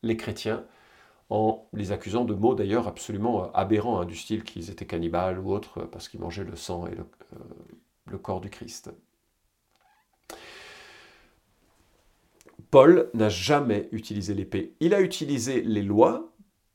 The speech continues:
disponibles pour se protéger, notamment à Philippe. C'est protégé d'être, euh, euh,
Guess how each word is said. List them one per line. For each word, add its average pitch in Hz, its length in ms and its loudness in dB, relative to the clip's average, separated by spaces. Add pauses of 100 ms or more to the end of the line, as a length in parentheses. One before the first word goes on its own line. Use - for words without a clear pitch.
(400)
disponibles 139 800 -4 (520)
pour 110 200 -2
se - 100 -10
protéger, 107 460 -2
notamment 104 340 -2
à 87 60 -6
Philippe. 127 500 -6 (800)
C'est - 180 -16
protégé 113 480 -2
d'être, 101 380 -6
euh, 85 160 -6 (260)
euh, 82 80 -10